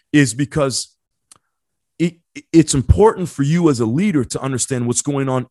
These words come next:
in the world around you, not just what's going on in your family and in your life. And a lot of times what we tend to do is we get boxed into our little communities, we get boxed into our little world, and we forget about the world around us. Or we, it,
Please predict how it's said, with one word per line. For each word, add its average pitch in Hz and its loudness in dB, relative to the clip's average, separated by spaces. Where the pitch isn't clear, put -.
in 139 0
the 123 2
world 135 0
around 117 -2
you, - -14
not 151 -2
just 165 -2
what's 147 -4
going 139 -2
on 123 0
in 113 -2
your 135 0
family 131 -6
and 120 0
in 110 0
your 131 4
life. 98 -2
And 135 -2
a 117 -4
lot 165 -4
of 165 -4
times 143 -4
what - -6
we 151 -2
tend 143 -4
to 117 -2
do 143 2
is 123 -2
we 156 0
get 156 -6
boxed 156 0
into 147 0
our 127 2
little 131 0
communities, 160 -2
we 131 2
get 117 -8
boxed 139 -2
into 123 -2
our 123 0
little 120 0
world, 135 -2
and 117 -2
we 160 -2
forget 147 -4
about 123 -6
the 117 -10
world 117 -2
around 107 -4
us. - -12
Or 127 4
we, 135 2
it, 120 -2